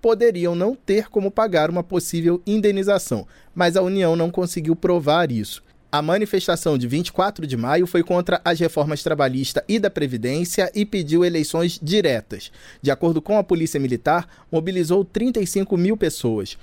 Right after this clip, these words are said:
O efetivo da P M não foi informado. O governo federal convocou mil e quinhentos militares e homens da Força Nacional de Segurança. O esquema de segurança não conseguiu evitar danos em oito ministérios. Da Rádio Nacional em Brasília,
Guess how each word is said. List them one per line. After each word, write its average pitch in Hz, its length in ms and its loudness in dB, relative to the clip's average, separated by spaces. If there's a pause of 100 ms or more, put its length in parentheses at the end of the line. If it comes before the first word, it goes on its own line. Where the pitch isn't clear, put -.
(200)
O 143 80 4
efetivo 160 340 -2
da 160 140 0
P 156 140 -2
M 165 180 -2
não 175 200 0
foi 165 220 0
informado. 131 640 0 (260)
O 139 80 -2
governo 175 320 0
federal 175 400 2
convocou 185 500 0
mil 190 280 2
e 247 40 -2
quinhentos 190 380 -2
militares 156 580 0 (240)
e 190 140 2
homens 196 380 0
da 143 120 0
Força 170 380 0
Nacional 170 420 0
de 165 120 -2
Segurança. 143 680 -2 (300)
O 143 80 4
esquema 175 320 0
de 160 80 -12
segurança 175 680 -2
não 180 440 2
conseguiu 180 500 0
evitar 170 480 0
danos 143 580 -2
em 185 220 0
oito 196 400 2
ministérios. 143 720 -2 (300)
Da 139 160 0
Rádio 185 280 0
Nacional 175 460 0
em 185 60 -2
Brasília, 196 580 0